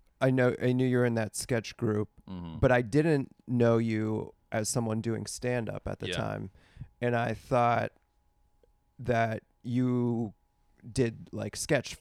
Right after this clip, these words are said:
Speaker 1: like, that was your thing, and you were, like, trying out stand-up, but you were actually using sketch to, with the idea of getting better at stand-up.
Speaker 2: Yeah, I mean, so, like, the improv was good just 'cause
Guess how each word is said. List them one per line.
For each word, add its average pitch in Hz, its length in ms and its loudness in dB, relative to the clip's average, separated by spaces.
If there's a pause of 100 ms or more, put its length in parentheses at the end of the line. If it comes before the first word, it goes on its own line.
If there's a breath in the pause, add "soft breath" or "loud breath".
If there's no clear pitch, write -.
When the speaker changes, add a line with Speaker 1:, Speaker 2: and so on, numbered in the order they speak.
(160)
Speaker 1:
like, 107 160 -2
that 120 180 2
was 104 120 -6
your 110 120 0
thing, 117 380 0
and 110 120 -2
you 113 100 0
were, 113 100 -2
like, 107 220 -6
trying 107 440 -4
out 107 260 -6
stand-up, 95 480 -8
but 113 220 -2
you 120 140 0
were 113 260 0
actually 113 760 -2
using 107 300 -2
sketch - 360 -6
to, 107 120 -6 (420)
with 107 160 -4
the 107 100 0
idea 104 280 -4
of 101 100 -8
getting 101 200 -4
better 101 280 -6
at 101 120 -8
stand-up. - 460 -8 (320)
Speaker 2:
Yeah, 131 300 6
I 110 60 4
mean, 127 140 6
so, 131 180 4
like, 127 180 4
the 127 140 -2
improv 139 400 4
was 110 120 -2
good 107 240 4
just 98 180 -2
'cause 95 180 -2